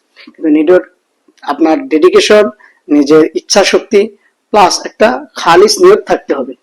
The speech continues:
ইন্নামাল আমালু বিন্নিয়াত, সব বস্তুর, আহ, হাদিসের প্রথম হাদিস বুখারী শরীফের, ইন্নামাল আমালু বিন্নিয়াত। তো নিয়তটা যদি সহি থাকে,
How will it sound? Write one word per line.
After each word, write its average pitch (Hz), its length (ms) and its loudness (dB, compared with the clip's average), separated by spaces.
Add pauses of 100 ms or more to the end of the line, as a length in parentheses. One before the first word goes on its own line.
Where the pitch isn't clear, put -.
(320)
ইন্নামাল 160 320 0
আমালু 151 380 2
বিন্নিয়াত, 147 540 -2 (400)
সব 156 220 -2
বস্তুর, 160 520 0
আহ, 147 140 -2
হাদিসের 160 380 0 (120)
প্রথম 151 480 0
হাদিস 143 340 -4
বুখারী 151 260 0
শরীফের, 147 440 -2
ইন্নামাল 151 360 0
আমালু 139 440 -10
বিন্নিয়াত। 135 520 -6 (560)
তো 156 100 -2
নিয়তটা 185 440 2
যদি 185 240 2
সহি 170 340 0
থাকে, 160 280 -2